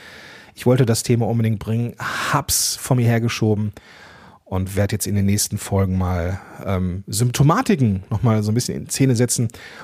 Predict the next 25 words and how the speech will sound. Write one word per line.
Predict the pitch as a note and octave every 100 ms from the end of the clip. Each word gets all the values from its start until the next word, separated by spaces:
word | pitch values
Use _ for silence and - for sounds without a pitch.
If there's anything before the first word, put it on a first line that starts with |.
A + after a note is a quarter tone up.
| -
Und | C3+
es | B2+
wird | A3
auch |
ein | D3
bisschen | F#3+ D3+
fluffiger | B2+ D3+ F#3 A#2 E2+ -
<laughs> | -
werden | A#2+ G#2 -
als | B2 -
das | G#2+ -
Thema | A#2+ G#2+ G2
Tod, | - A2+ A#2 G2+
bin | G#2
ich | A2+ -
mir | G#2+
sehr | G2+ G#2 F#2+
sicher. | G2+ G#2 F#2 - - - - - - - -
Aber | G#2 G#2+ G2+ G2 -
darauf, | C#3+ C#3 B2+ - - _ _ -
ja, | B2+ G2 -
darauf | C3 C3 B2+
freue | A#2 A2
ich | G#2
mich. | G2+ -